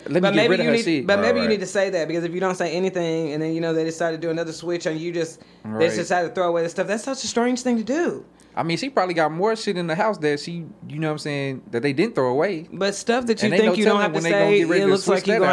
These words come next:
Speaker 1: out.
Speaker 2: yeah, the stuff you don't think you have to say, like, you gonna have to just go ahead and say it. And
Speaker 1: Yeah.
Speaker 2: then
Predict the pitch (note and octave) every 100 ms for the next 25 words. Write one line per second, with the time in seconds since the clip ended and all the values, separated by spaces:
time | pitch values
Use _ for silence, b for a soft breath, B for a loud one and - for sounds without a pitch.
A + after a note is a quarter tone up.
0 | F3 F3+ F#3 D#3 D#3 F#3+ F#3+ F#3+ F#3 F#3
1 | F3 F3 - F3 D#3 E3 E3 D3+ D#3+ C#3
2 | C#3+ D3+ C#3+ B2 - C#3 A#2+ G2 A2 A2
3 | G2+